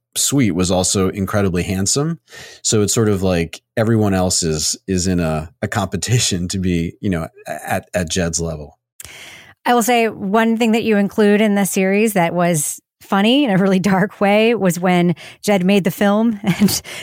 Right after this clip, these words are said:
Speaker 2: somebody describes the scene of the baby as not being graphically <laughs> violent, and then you show it and it's tremendously <laughs> graphically violent.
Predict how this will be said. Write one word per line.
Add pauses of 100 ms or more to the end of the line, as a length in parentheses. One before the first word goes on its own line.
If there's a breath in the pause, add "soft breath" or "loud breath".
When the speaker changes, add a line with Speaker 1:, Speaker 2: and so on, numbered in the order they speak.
Speaker 2:
somebody
describes
the
scene
of
the
baby
as
not
being
graphically
<laughs>
violent,
and
then
you
show
it (460 loud breath)
and
it's
tremendously
<laughs>
graphically
violent.